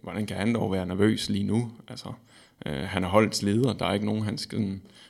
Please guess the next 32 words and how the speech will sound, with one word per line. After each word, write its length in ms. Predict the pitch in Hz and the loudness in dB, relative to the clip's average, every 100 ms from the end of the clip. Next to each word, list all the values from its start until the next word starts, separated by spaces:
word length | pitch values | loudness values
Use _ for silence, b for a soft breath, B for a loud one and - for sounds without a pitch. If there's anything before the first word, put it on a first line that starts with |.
| _ | _
præstere 340 | 104 - 127 | -4 4 6
overfor 300 | 95 98 104 | 6 4 2
på 120 | - | 0
holdet 220 | 90 117 107 | 4 4 4
i 40 | |
hvert 200 | 101 95 | 0 -2
fald. 180 | - 101 - - B B B B B B - | -4 -4 -6 -10 B B B B B B 4
Øh, 220 | 104 92 - | 4 4 0
men 180 | 107 110 | 4 4
det 80 | 117 | 6
sker 240 | 131 113 | 6 6
alligevel. 420 | 101 107 101 95 95 - _ _ - | 6 4 2 -2 -4 -14 _ _ -6
Så 260 | - 104 113 b b - | 2 2 2 b b -8
øh, 80 | 110 | 0
det 80 | 113 | 2
er 60 | |
klart, 320 | 110 131 113 | 6 6 8
der, 120 | 110 107 - - - | 6 2 0 -14 -2
der 60 | 110 | 0
er 100 | 110 | 2
stadigvæk 460 | - 127 117 110 | 4 6 6 4
noget, 240 | 113 107 110 | 2 2 2
som, 340 | 107 98 - | 0 -2 -4
som 220 | - 101 | -2 -2
kan 160 | - - | -2 -4
påvirke 480 | - 104 104 113 110 | 2 4 4 -2 -6
os, 280 | - - - | -6 -8 -10
og 80 | 107 | -4
det 80 | 110 | -2
har 120 | 110 | 0
en 60 | 101 | 0
betydning. 420 | - - 123 | -2 -6 -6